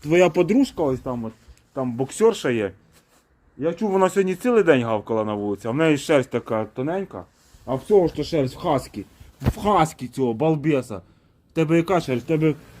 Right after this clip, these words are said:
шерсть в три рази більша, мабуть, ні? І свиська волить.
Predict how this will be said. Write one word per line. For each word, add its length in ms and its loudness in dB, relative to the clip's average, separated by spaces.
шерсть 360 2
в 40 -20
три 200 2
рази 300 4
більша, 340 -8
мабуть, 320 -10
ні? 120 -6
І 100 4
свиська 460 2
волить. 420 2